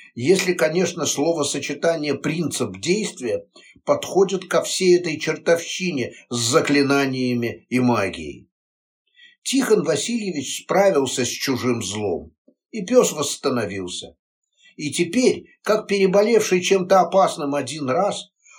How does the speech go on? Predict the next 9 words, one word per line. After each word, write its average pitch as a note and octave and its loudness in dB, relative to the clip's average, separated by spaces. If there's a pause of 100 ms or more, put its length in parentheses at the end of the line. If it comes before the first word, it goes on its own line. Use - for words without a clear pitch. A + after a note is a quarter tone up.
(100)
он G3 2
вторично F#3 2
заразиться E3+ 0
не D3+ -2
может. C3 -4 (720)
Как-то - -2
так. - -6 (840)
«Умница, D3+ 2
Матвеюшка», B2 0